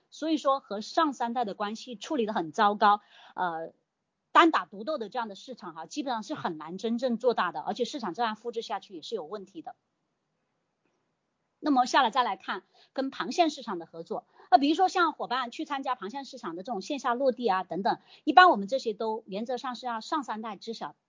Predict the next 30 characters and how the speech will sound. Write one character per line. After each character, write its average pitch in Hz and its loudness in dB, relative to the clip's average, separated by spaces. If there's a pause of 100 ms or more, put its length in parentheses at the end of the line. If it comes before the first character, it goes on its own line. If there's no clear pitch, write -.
(120)
并 262 0
同 165 -10
意 214 -4
他 - -4
去 269 -8
帮 226 2
我 208 -4
们 170 -4
把 160 2
关， 175 0 (360)
而 240 6
且 330 2
我 262 2
们 226 -2
会 277 -4
建 302 -4
议 254 -4
达 190 0
到 233 2
S 233 0
D 240 -8
以 - -8
上 269 -4
再 233 0
合 - -14
作 214 -2
比 170 -12
较 208 0
稳 175 -8
当， 156 -8